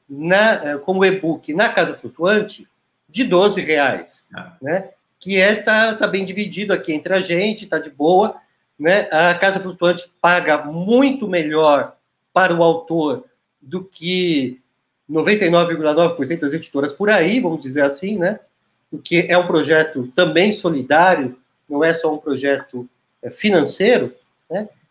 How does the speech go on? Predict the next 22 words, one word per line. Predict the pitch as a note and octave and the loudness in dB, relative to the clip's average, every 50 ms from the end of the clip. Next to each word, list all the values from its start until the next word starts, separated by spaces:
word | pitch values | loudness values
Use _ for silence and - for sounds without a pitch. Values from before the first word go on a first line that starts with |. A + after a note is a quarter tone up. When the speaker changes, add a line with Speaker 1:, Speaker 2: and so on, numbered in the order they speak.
| _ - | _ -4
Speaker 1:
mas | F3+ G3+ B3 C4+ C4 | 0 2 2 2 0
se | - B3+ | -2 -2
você | A#3 B3 A#3+ B3 A#3+ | 0 0 0 0 0
vai | G#3+ G#3+ | -2 -2
comprar | G#3+ G#3+ G3+ F3+ - - F3 E3+ D3+ C#3 - - | 0 0 0 0 0 0 2 2 2 2 0 0
com | - F#3 F#3+ F#3 | -2 0 0 0
o | E3+ | 0
dólar | F3 E3 D#3 D#3 D#3+ D#3+ D3 B2+ A#2 G#2+ G2+ - _ _ _ _ _ _ _ - | 2 4 4 6 6 4 4 2 -2 -4 -6 -10 _ _ _ _ _ _ _ -4
a, | - C#3 C#3+ - C#3+ C#3+ C#3+ C#3+ C#3+ C#3 C3+ C3 B2+ B2 B2 A#2+ A#2+ A#2 | -2 0 0 0 0 0 0 2 2 2 2 0 0 -2 -2 -4 -6 -8
a | - | -12
cinco | - - G3 G#3 G#3 G3 | -10 -8 -6 -6 -6 -6
e | |
cinquenta, | - - E3+ E3 D3+ - F3 F#3 F3 E3 - C#3+ | -8 -6 -6 -8 -4 0 2 2 2 0 -2 -6
como | - - C3+ C#3 B2+ | -10 -10 -10 -10 -8
tá | - A#2+ A#2+ | -6 -4 -2
hoje, | D#3 F#3+ G#3+ G#3 - C#3 | -2 0 0 -2 -2 -2
né, | C#3+ E3 | -4 -4
acima | D3+ - - E3+ E3+ | -4 -6 -8 -12 -12
de | - | -12
cinco | - E3 D3+ _ | -14 -16 -18 _
e | _ | _
cinquenta, | - B2+ B2+ F3+ A3 G#3+ G#3 - _ - | -16 -8 -4 -2 -2 -2 -2 -4 _ -20